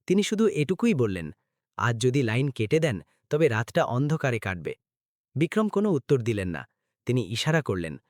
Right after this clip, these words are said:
কর্মচারী খুঁটিতে উঠে তার কেটে দিলেন এবং কেবিল গুটিয়ে নিলেন। কয়েক মিনিটের মধ্যেই বাড়ির আলো নিভে গেল। সাবিত্রী সেখানেই দাঁড়িয়ে রইলেন।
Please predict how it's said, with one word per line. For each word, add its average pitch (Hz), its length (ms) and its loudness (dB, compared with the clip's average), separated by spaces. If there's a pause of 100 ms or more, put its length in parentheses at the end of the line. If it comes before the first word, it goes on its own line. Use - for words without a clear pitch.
(260)
কর্মচারী 185 460 2
খুঁটিতে 175 420 0
উঠে 147 240 0
তার 127 220 -2
কেটে 147 260 2
দিলেন 90 300 -2 (260)
এবং 147 280 0
কেবিল 127 280 2
গুটিয়ে 139 320 2
নিলেন। 87 320 -4 (420)
কয়েক 180 260 2
মিনিটের 180 340 2
মধ্যেই 147 360 2
বাড়ির 123 280 2
আলো 110 220 2
নিভে 120 280 0
গেল। 87 220 -6 (480)
সাবিত্রী 120 460 -2
সেখানেই 131 440 0
দাঁড়িয়ে 110 320 0
রইলেন। 85 300 -4